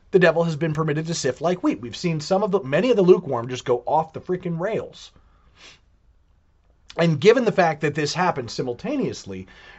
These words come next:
during a time when, I mean, uh, let me be clear, okay? The various arguments of the church did not come to my ears to the fever pitch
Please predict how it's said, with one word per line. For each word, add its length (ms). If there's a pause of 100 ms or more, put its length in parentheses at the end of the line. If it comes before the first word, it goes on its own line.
during 240
a 60
time 600 (420)
when, 340
I 80
mean, 180 (120)
uh, 80 (120)
let 180
me 100
be 160
clear, 480 (260)
okay? 460 (1200)
The 140
various 540
arguments 500
of 100
the 80
church 600 (800)
did 160
not 320
come 240
to 80
my 240
ears 580 (1800)
to 140
the 100
fever 540
pitch 640